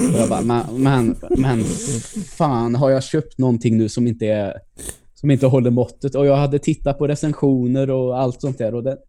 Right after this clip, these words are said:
och jag har använt den på jobbet och spelat in lite så här filmer till, eh, eleverna och kört det i högtalarna och tycker, "Men fan,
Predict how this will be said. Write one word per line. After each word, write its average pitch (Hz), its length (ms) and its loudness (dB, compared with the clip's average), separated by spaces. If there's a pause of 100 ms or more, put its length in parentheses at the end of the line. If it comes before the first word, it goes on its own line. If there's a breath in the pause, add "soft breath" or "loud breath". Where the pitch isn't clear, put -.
(520 soft breath)
och 135 100 2
jag 131 60 4
har 143 100 2
använt 127 300 0
den 135 100 -2
på 139 100 -2
jobbet 127 460 -2
och 131 80 -4
spelat 127 320 -4
in 120 180 -2
lite 113 180 -8
så 127 100 -6
här 113 220 -2
filmer 113 360 -2
till, 117 360 -4
eh, 117 240 -4
eleverna 127 580 0
och 127 340 -4 (220)
kört 131 280 0
det 131 60 -4
i 131 80 2
högtalarna 127 540 -2
och 139 80 -8
tycker, - 140 -20
"Men 151 60 -12 (100)
fan, 156 160 -4